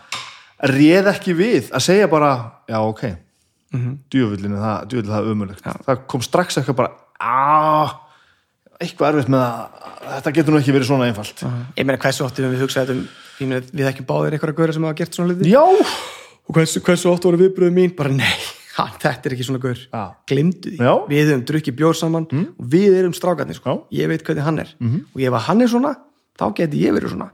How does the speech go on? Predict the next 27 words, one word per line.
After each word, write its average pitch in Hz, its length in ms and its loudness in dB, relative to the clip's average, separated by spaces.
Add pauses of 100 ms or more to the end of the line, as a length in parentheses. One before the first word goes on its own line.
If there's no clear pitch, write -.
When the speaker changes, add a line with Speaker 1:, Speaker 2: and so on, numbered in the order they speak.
Speaker 1:
Mm. 117 140 -8 (280)
Speaker 2:
Og - 40 -20
svo - 160 -6
náttúrulega 123 140 -6
bara 139 120 2
er 143 40 2
maður 151 180 0
sjálfur 170 260 2
ekkert - 300 -8 (600)
Speaker 1:
Saklaus? 170 560 2
Speaker 2:
Nei. 127 240 -4
Speaker 1:
Nei. 143 420 0
Speaker 2:
Og - 340 -10
það 147 120 2
er 160 40 2
náttúrulega 170 240 0
málið 190 200 0 (120)
líka. 151 140 -6
Og 139 140 -6
ég - 200 -20
var 175 80 2
spurður 240 300 2
en 196 80 2
daginn 202 160 4
af 202 60 4
vini 180 180 2
mínum, 127 160 -4